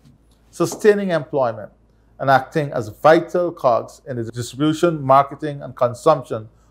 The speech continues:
of goods and services of large businesses. Small businesses have taken a serious hit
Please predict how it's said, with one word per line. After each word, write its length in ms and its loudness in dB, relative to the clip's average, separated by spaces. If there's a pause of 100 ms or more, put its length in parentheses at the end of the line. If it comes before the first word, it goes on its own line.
(100)
of 220 2
goods 400 2
and 100 -4
services 720 2
of 120 -4
large 520 2
businesses. 580 -14 (800)
Small 340 4
businesses 540 4
have 240 -2
taken 320 2
a 140 -2
serious 560 -2
hit 300 0